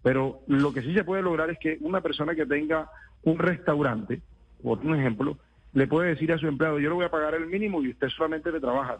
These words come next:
día completo, jueves, viernes, sábado y domingo", que es algo que no tenía la reforma Petro. Si usted tenía un restaurante con la reforma del gobierno, prácticamente lo quebraban porque esa persona que trabajaba sábados y domingos por las tardes y por las noches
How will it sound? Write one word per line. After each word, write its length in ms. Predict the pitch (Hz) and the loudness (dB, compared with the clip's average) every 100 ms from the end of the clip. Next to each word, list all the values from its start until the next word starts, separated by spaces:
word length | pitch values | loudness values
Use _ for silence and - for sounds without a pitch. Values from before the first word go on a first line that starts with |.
| 95 | -4
día 200 | 110 143 | -2 0
completo, 520 | 202 190 180 180 170 - | 0 0 0 0 -6 0
jueves, 500 | 127 135 156 165 - | 2 2 0 -4 -8
viernes, 440 | - 131 143 156 165 - | 0 2 2 -4 -6 -2
sábado 400 | 156 165 170 156 | -2 0 -2 0
y 60 | |
domingo", 380 | 156 202 208 110 - _ - _ - | 0 2 0 -2 -6 _ -20 _ 0
que 140 | 151 | 2
es 100 | 147 | 4
algo 300 | 180 185 185 | 2 0 0
que 100 | 156 | 2
no 160 | 135 160 | 2 0
tenía 220 | 175 175 | 0 0
la 80 | 165 | 0
reforma 440 | 127 131 139 165 | -2 -2 -2 0
Petro. 240 | 196 180 - - - | 0 -2 -8 -20 -2
Si 140 | 147 | 0
usted 220 | 127 165 | 2 2
tenía 240 | 165 196 208 | 2 2 2
un 60 | 196 | 2
restaurante 600 | 196 147 135 135 135 170 | 0 0 0 0 -2 -2
con 120 | 143 | -2
la 80 | 123 | -2
reforma 380 | 113 127 135 160 | -2 -2 0 0
del 100 | 147 | 0
gobierno, 540 | 127 131 123 113 123 - - - - - | 0 0 0 -2 -6 -12 -20 -20 -16 0
prácticamente 640 | 143 139 180 165 147 143 | 2 2 2 2 2 0
lo 100 | 180 | 0
quebraban 380 | 147 131 139 160 | 2 2 0 0
porque 220 | 147 127 | -2 0
esa 120 | 143 | 0
persona 320 | 185 175 165 175 | 0 0 -2 -2
que 80 | |
trabajaba 540 | 160 147 123 143 156 151 | -2 -2 0 0 0 0
sábados 300 | 165 160 175 | -2 0 2
y 40 | 175 | 2
domingos 420 | 170 170 170 175 | 0 -2 -2 -2
por 160 | 156 | -2
las 160 | 165 165 | -2 0
tardes 300 | 156 156 160 | -2 0 -2
y 20 | |
por 180 | 143 139 | -2 -2
las 120 | 151 | -2
noches 320 | 147 139 139 | -2 -4 -6